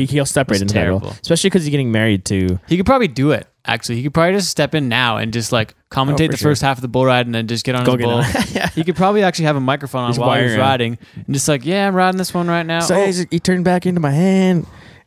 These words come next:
Speaker 2: I'm getting a little loose here, so <laughs> start opening up my outside leg. I'm gonna start spurring into the well. <laughs>
Speaker 1: Man, that actually could be something at the finals, though.
Speaker 2: Do you know? Do you know what would be?
Speaker 1: That'd be neat.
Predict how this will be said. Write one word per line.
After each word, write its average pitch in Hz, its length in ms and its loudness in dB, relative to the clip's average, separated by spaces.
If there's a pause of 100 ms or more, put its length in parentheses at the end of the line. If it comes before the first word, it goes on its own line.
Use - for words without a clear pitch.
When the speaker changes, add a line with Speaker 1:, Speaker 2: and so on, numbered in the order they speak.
Speaker 2:
I'm 151 80 2
getting 180 160 0
a - 20 2
little 156 160 4
loose 170 220 2
here, 165 320 0
so 143 360 0
<laughs> - 300 -2
start 165 220 0
opening 170 200 -2
up 160 120 2
my 135 80 2
outside 151 240 2
leg. 160 440 2 (840)
I'm 131 40 0
gonna 135 80 0
start 180 180 2
spurring 170 340 0
into 170 220 0
the 151 100 2
well. 160 520 2
<laughs> - 1500 -2
Speaker 1:
Man, 165 240 -2 (220)
that 170 160 0
actually 233 220 0
could 214 160 -2
be 190 140 4
something 156 280 2
at 127 100 -4
the 113 80 -6
finals, 117 380 0
though. 101 200 -2 (320)
Speaker 2:
Do - 100 -4
you 156 60 4
know? 226 120 2
Do 127 220 -8
you 147 80 2
know 185 80 2
what 208 120 0
would 175 120 -4
be? 135 60 2
Speaker 1:
That'd 127 160 2
be 131 120 2
neat. 113 360 -6